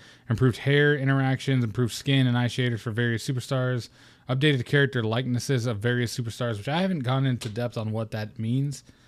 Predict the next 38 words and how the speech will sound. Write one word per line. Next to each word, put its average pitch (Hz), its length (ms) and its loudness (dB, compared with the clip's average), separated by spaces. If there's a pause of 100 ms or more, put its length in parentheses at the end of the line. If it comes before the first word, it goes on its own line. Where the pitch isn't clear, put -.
(240)
Uh, 117 60 -6
I 107 300 -2
actually 117 340 2
am 113 140 2
curious 113 240 2
to 107 80 -2
see 113 80 0
if 107 60 0
they 110 80 2
have, 104 80 0
like, 104 100 -2
a 98 60 -2
side-by-side. 107 640 -2 (420)
Change 151 240 6
the 135 60 6
maximum 135 420 6
number 127 280 4
of 110 140 -2
favorite 123 320 0
characters, 123 840 0 (480)
or 123 120 6
favorite 123 260 4
creators 120 380 6
to 110 80 -6
fifty. 135 440 4 (840)
Improved 143 280 2
texture 151 240 4
blending 135 320 4
and 127 60 4
materials 127 460 2
on 110 120 0
a 107 60 2
hundreds, 127 480 0 (260)
on 117 80 2
hundreds 156 400 0
of 113 160 -6
hair 131 180 0
models. 113 560 -2